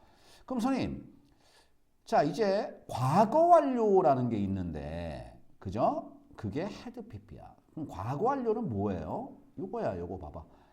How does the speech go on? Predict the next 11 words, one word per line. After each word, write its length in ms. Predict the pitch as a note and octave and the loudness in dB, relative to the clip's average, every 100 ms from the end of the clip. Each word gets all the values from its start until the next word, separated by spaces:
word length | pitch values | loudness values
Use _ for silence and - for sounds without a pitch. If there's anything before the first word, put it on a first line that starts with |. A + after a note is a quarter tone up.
| _ - - _ | _ -20 -20 _
영어에서는 520 | B2 G3+ G#3+ G#3+ G#3+ | 2 4 4 4 2
선생님 180 | G3+ G3 | 0 0
뭐라 160 | D3+ D3+ | 2 2
그랬어요? 380 | C3 G#2+ E2+ D2+ | 2 -2 -4 -2
과거 440 | B2 D#3 F3+ G3+ | 4 4 4 4
말고 480 | F3 D#3 D#3 F#3+ G3+ | 2 2 0 0 0
과거보다 580 | - B2 D#3+ F3+ F3 E3 | 0 0 2 -2 0 0
그 160 | D3+ | 0
전을 280 | C#3+ C3 - | -4 -4 -4
대과거라 520 | G2 G2+ A2+ F#2+ E2+ | -4 -2 0 0 -2
그랬죠. 420 | C#2+ B1 B1 A1 | -4 -8 -12 -16